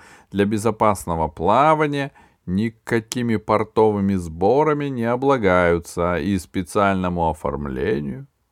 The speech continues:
не подлежат. «Ну, совершенно с вами согласен», отвечает тот. «Но не откажитесь объяснить, капитан,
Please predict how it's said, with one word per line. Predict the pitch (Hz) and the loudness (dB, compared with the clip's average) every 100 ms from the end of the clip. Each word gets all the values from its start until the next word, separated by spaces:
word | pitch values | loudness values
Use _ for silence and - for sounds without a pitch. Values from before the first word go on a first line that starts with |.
| - | -18
не | 92 78 92 | -14 -10 -10
подлежат. | - 87 73 69 - - - _ _ _ _ _ _ _ - _ - | -10 -10 -8 -10 -10 -16 -20 _ _ _ _ _ _ _ -20 _ -12
«Ну, | - 175 | -8 -8
совершенно | - 185 233 - 175 220 262 | -2 0 0 -2 -2 -2 -4
с | - | -2
вами | 160 247 262 | -2 0 -2
согласен», | - 196 190 220 330 - 92 76 | -4 -2 0 0 -2 -6 -8 -8
отвечает | 82 - 107 - 95 82 - | -10 -6 -6 -2 -2 -2 -4
тот. | - 71 - - - - _ _ | -4 -4 -6 -20 -20 -20 _ _
«Но | 98 110 135 135 151 160 160 156 | -6 -4 -2 0 2 2 2 0
не | 135 135 143 | -2 -4 -2
откажитесь | 151 147 160 147 196 196 185 214 | -2 -2 -2 0 -2 -2 -2 -2
объяснить, | 214 240 - 277 208 | -2 -4 -4 -4 -6
капитан, | - 175 170 190 277 247 123 - | -6 -6 -4 -6 -4 -2 -2 -4